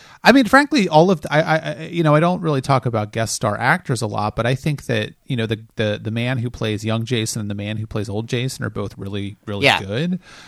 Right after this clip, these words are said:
Speaker 1: Um, you really kinda get a sense that, you know, they don't really seem like the same person, but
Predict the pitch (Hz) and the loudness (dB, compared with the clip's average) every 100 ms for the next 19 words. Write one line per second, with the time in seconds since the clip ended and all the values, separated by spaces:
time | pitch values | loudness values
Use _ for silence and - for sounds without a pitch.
0 | - - 123 120 110 110 - 127 147 147 | -12 2 6 6 4 -2 0 4 4 4
1 | 139 143 120 123 110 - - 110 107 - | 2 -2 0 0 -2 -2 0 0 -2 -4
2 | 110 104 101 - _ - 117 117 156 170 | -2 0 -2 -6 _ -6 -2 2 2 0
3 | 156 120 - - 123 127 131 131 - - | 0 -2 -2 -2 -2 -2 -2 -4 -4 -4
4 | 131 131 - 143 135 143 139 143 - - | -2 -2 -2 -2 0 -2 -2 -4 -8 -14
5 | - - 131 131 123 117 | -20 0 8 10 10 6